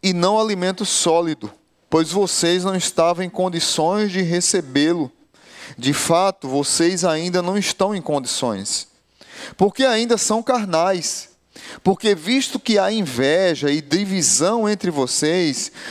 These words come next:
não estão sendo carnais e agindo como mudanos? Pois quando alguém diz, "Eu sou de Paulo", e outro, "Eu sou de Apolo", não estão sendo mudanos?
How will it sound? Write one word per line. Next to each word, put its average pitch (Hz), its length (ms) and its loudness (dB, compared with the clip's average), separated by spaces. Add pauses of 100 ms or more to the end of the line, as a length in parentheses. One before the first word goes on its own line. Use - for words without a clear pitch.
(100)
não 226 180 2
estão 226 320 0
sendo 208 340 -2
carnais 156 920 0
e 170 80 2
agindo 165 440 0
como 160 260 -4
mudanos? 156 840 0 (840)
Pois 269 240 4
quando 285 280 2
alguém 233 300 2
diz, 185 280 0
"Eu 240 120 4
sou 240 220 2
de 220 140 -2
Paulo", 160 800 2 (400)
e 196 160 4
outro, 160 420 4
"Eu 202 140 4
sou 208 260 2
de 196 120 0
Apolo", 156 540 2
não 220 140 0
estão 208 280 0
sendo 175 340 0
mudanos? 170 960 -2